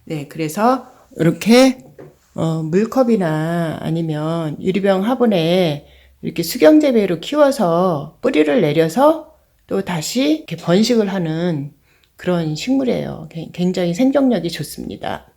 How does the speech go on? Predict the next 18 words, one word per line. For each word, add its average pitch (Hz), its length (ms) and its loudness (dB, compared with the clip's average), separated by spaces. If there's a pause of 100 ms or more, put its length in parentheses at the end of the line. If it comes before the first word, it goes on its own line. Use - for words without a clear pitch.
이제 - 160 -8
이처럼 233 640 0
재배나 190 560 -2
관리가 185 380 -4
쉽고 233 800 -2 (280)
해충에도 277 600 -2
저항력이 190 560 -4
강하기 175 420 -8
때문에 165 720 -6 (240)
초보자들에게 220 920 -2
굉장히 175 480 -4
최적의 294 420 -4
식물이에요. 147 840 -4
스킨답서스 214 1400 -4
키우는 311 400 -2
법을 165 260 -4
한번 180 220 -8
말씀드릴게요. 156 1040 -6